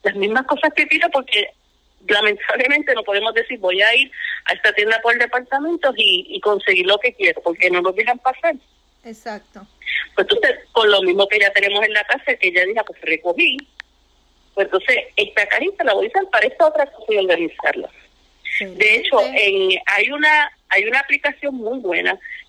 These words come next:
Speaker 1: que es la de Pinterest.
Speaker 2: Oh,
Speaker 1: Pinterest
Speaker 2: yes.
Speaker 1: te da ideas espectaculares para organizarte y para hacer actividades en la casa y hacer manualidades y cosas.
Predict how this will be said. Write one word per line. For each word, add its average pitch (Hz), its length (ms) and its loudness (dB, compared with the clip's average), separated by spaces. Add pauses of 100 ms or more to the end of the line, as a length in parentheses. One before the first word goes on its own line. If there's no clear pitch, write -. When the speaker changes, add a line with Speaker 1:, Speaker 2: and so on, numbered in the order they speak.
(120)
Speaker 1:
que 180 340 2
es 220 80 0 (180)
la 208 140 2
de 196 80 4
Pinterest. 185 600 0 (520)
Speaker 2:
Oh, 233 360 -6
Speaker 1:
Pinterest 220 600 2
Speaker 2:
yes. - 100 -20
Speaker 1:
te 202 140 0
da 240 180 2 (140)
ideas 233 600 2
espectaculares 339 960 -6
para 220 160 0
organizarte 202 720 0
y 269 40 -2
para 208 200 2
hacer 220 280 0
actividades 196 580 -2
en 277 100 -2
la 294 120 2
casa 233 420 -2
y 160 180 -10
hacer 185 240 -4
manualidades 202 640 0
y 190 80 -4
cosas. - 240 -20